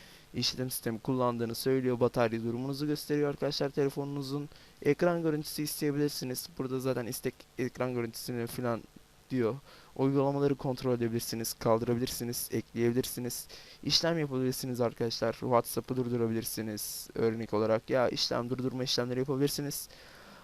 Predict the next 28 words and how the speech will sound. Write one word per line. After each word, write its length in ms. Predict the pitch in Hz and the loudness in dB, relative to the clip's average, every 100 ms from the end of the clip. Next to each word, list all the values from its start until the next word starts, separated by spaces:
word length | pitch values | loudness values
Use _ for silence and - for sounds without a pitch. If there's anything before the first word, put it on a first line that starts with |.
| - | -2
Wi-Fi 380 | 135 151 156 160 | 6 8 8 6
ayarlarını 400 | 143 135 139 143 | 4 4 0 0
yapabilirsiniz 560 | 147 147 143 - 147 131 | 2 2 2 0 -2 -2
ve 80 | |
sistem 360 | 127 131 - 143 | -2 -2 0 0
kayıtlarını 440 | 139 117 120 131 | 0 0 0 -2
inceleyebilirsiniz 720 | 139 131 127 127 131 - 127 113 | -2 0 2 4 2 0 0 0
arkadaşlar 580 | 110 104 110 - 113 | 2 2 0 2 0
bu 40 | 107 | 0
sayede. 420 | - 101 117 139 | 0 2 2 2
Aynı 240 | 143 156 | 2 0
zamanda 380 | 147 147 139 143 | 2 2 2 2
dosya 320 | 147 143 123 | 2 4 4
aktarımı 640 | 113 - - - 127 131 127 | 4 2 -10 -2 0 0 2
da 140 | 135 | 2
yapabilirsiniz. 720 | 131 - 123 123 - 113 120 | 2 2 0 0 -2 -4 -2
Yani 280 | 127 120 117 | -2 -2 -2
buradan 200 | 120 117 | -2 -2
seçin, 500 | - 131 - 117 120 | -4 -6 -6 -6 -2
diğer 200 | 123 117 | 0 0
telefonunuza 600 | 123 117 117 117 117 123 | 0 -2 -2 -2 -2 -2
direkt 260 | 120 120 - | 0 -2 4
Wi-Fi 340 | 120 120 - | 4 4 2
yoluyla 340 | 110 110 117 123 | 0 0 0 0
dosyanızı 480 | 117 - 107 107 | 0 -2 -4 0
da 60 | 117 | 0
aktarabilirsiniz 720 | 120 120 117 113 113 120 113 | 2 2 2 2 0 -2 0
arkadaşlar. 680 | 113 110 113 110 120 123 | 0 2 2 2 0 -2